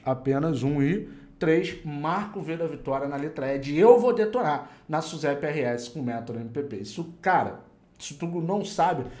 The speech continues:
onde tá no edital essas coisas, eu coloquei, eu gravei um vídeo onde eu te ensino o que cai de raciocínio lógico no concurso da suzep. Tá aqui embaixo na descrição. Quando acabar a aula, você vai lá e assiste e também, em algum momento aqui, vai passar, beleza?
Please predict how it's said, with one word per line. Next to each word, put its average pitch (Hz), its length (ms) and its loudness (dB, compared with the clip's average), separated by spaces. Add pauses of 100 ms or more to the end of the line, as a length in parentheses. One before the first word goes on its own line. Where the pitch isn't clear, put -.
(140)
onde 202 260 4
tá 190 220 2
no 180 120 2
edital 160 340 2
essas 156 240 -2
coisas, 160 400 0 (240)
eu 156 80 -6
coloquei, 208 640 4
eu 147 180 4
gravei 175 320 2
um 185 80 -2
vídeo 135 400 -4 (360)
onde 170 200 4
eu 196 60 6
te 190 120 0
ensino 175 380 -4
o - 20 -2
que - 140 -8
cai 180 380 0
de 156 100 -4
raciocínio 147 420 -4
lógico 139 460 -2 (220)
no 143 120 -2
concurso 139 480 -4
da 139 80 0
suzep. 143 480 -4
Tá - 100 -6
aqui 269 140 -6
embaixo 160 400 -2
na 127 60 -4
descrição. 123 600 -6 (260)
Quando 160 140 2
acabar 139 280 0
a - 20 6
aula, 135 160 4
você 143 220 -4
vai 151 240 2
lá 120 260 0 (180)
e 139 120 2
assiste 131 400 -2
e 165 40 -6
também, 196 440 -2 (140)
em 143 40 -6
algum 135 200 -2
momento 143 360 -2
aqui, 139 160 -8
vai 120 140 -2
passar, - 500 -8
beleza? 185 380 0